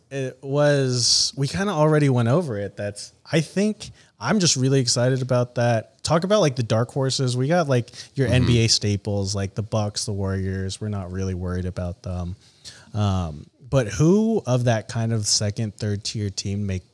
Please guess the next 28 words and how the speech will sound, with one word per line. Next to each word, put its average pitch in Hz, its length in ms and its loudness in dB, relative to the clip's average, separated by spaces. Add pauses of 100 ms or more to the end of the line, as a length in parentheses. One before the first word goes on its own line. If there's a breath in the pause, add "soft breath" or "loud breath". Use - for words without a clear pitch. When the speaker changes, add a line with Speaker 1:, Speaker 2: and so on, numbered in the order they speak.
Speaker 1:
may 101 180 -6
make 107 220 0
a 113 60 -6
good 101 320 -4
run 95 180 -4
at? 117 160 -8
'Cause 160 180 0 (120)
I 143 60 4
really 185 280 8
do 127 160 2
think 110 260 -2
at 107 100 -2
the 107 80 0
end 104 100 0
of 95 60 -6
the 98 80 -4
day, 95 280 0
like, 92 220 -2
this 101 200 -4
is - 80 -8
gonna 101 140 -4
be 95 120 -4
a - 20 -4
Milwaukee 92 480 -6
championship. 90 760 -10
We're 90 120 -14
kinda 87 260 -12
just 87 340 -6